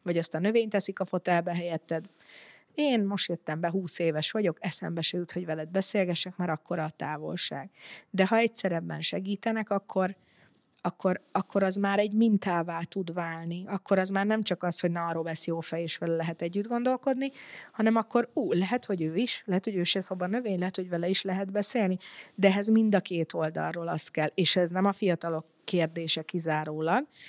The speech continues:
ez mind a két oldal kérdése, hogy ne nézzük egymást hülyének.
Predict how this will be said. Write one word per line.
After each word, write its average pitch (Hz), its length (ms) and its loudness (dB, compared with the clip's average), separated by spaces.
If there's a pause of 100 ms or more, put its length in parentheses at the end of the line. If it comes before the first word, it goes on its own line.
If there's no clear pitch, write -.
(600)
ez 190 140 2
mind 190 200 2
a 151 60 -2
két - 280 -14
oldal 156 300 -8
kérdése, 165 640 -4
hogy 175 320 -6
ne 175 120 -2
nézzük 175 360 -8
egymást 156 380 -10
hülyének. 190 640 -12